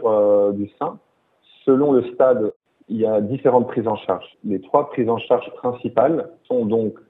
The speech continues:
la, la chimiothérapie, la chirurgie et la radiothérapie. Et donc, en fonction de chaque stade, on va, euh, proposer un traitement qui est le plus adapté à chaque malade. Par rapport au coût de la prise en charge, donc, euh, il y a la chimiothérapie, la chirurgie et la radiothérapie.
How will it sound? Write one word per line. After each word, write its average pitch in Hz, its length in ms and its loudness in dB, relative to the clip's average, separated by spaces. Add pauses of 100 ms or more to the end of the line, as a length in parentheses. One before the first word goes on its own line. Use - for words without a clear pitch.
(120)
la, 98 340 -4
la 95 160 -6
chimiothérapie, 131 840 -6 (800)
la 101 220 -4
chirurgie 123 720 -6 (220)
et 123 80 0
la 123 120 2
radiothérapie. 110 640 -4 (540)
Et - 60 -2
donc, 120 140 -2 (100)
en 104 80 -4
fonction 143 460 -4
de 107 140 -2 (120)
chaque 135 240 -2 (400)
stade, 120 400 2 (300)
on 104 140 -12
va, 107 440 0
euh, 101 140 -2 (140)
proposer 113 580 -4 (520)
un 101 200 -6 (100)
traitement - 580 -4 (140)
qui 123 100 -4
est - 20 0
le 107 100 0
plus 127 200 -2
adapté 120 540 0
à 104 80 -8 (120)
chaque 139 200 -6 (220)
malade. 98 460 -6 (500)
Par 110 100 -2
rapport 113 220 2
au 120 80 6
coût 156 180 2
de 127 40 6
la 127 80 8
prise 117 220 0
en 113 100 -2
charge, 156 320 2
donc, 113 280 -4
euh, 110 60 0
il 101 60 0
y 104 60 2
a - 20 2
la 101 120 0
chimiothérapie, 113 680 -4
la 110 140 0
chirurgie 113 360 -6
et 120 40 0
la 107 100 2
radiothérapie. 104 680 -4